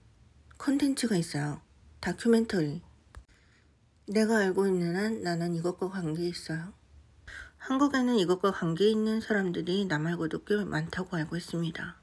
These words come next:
이것과 관련 있다는 얘기는, 어, 좋은 말이 아니에요. 그만큼, 어, 보통 사람들이 얼마나 예수돌림을 많이 하나, 타인을 많이 이용하나 라는 거죠. 이 콘텐츠에 반응하는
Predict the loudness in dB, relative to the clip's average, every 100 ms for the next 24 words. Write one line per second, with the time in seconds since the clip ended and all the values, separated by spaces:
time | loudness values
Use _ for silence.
0 | _ -20 _ _ -20 -20 -20 _ 0 0
1 | 2 0 0 0 2 2 2 0 0 2
2 | 4 4 2 0 0 0 0 -2 -10 -20
3 | -20 -20 _ -10 -8 -6 -8 -12 -2 0
4 | 4 4 2 -2 -2 -4 -6 -8 -14 _
5 | _ -2 0 2 2 2 0 -12 _ _
6 | _ _ _ -4 -4 -2 0 2 4 6
7 | 6 6 2 -2 -4 0 4 6 6 4
8 | 2 6 6 6 4 2 0 0 0 -2
9 | -6 -12 _ _ _ _ -2 2 4 4
10 | 4 4 4 4 4 4 2 0 -6 -14
11 | _ 0 0 0 -2 -4 -10 _ _ -20
12 | -20 _ _ _ _ 0 0 2 2 2
13 | 2 8 8 8 2 2 0 -2 -4